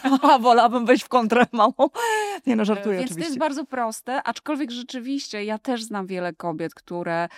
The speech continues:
Speaker 2: wspierają inne kobiety w pracy, które, e, mówią o równoprawnieniu, o równych płacach, e, m, a jednocześnie bardzo boją się uni-,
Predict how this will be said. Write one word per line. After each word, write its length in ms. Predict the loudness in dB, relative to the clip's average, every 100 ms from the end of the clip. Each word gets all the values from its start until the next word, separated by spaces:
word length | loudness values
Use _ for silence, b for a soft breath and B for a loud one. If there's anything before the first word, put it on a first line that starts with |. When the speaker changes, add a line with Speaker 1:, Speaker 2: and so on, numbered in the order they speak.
| B -14
Speaker 2:
wspierają 420 | -6 0 0 0
inne 220 | -2 -4
kobiety 360 | -4 -4 -8 -12
w 60 |
pracy, 500 | -6 -4 -4 -6 -12 -8 -8 -10
które, 600 | -10 -8 -4 -2 0 -2 B B B
e, 340 | -6 -4 -2
mówią 420 | -2 -4 -2 0 0
o 60 |
równoprawnieniu, 920 | -2 -6 -6 -6 -4 0 0 0 -2
o 120 | -4
równych 320 | -6 -4 -6 -6
płacach, 960 | -2 0 0 -2 -6 -4 -4 -6 -10
e, 340 | -8 -6 -6 -8 -10
m, 260 | -10 -10 -16 _
a 120 | -4
jednocześnie 920 | -2 -2 -4 -6 -6 -8 -8 -8 -6 -6
bardzo 680 | 2 2 2 0 -6 -6 -6
boją 460 | -4 -4 -4 -4 -8
się 180 | -10
uni-, 340 | -8 -4 -4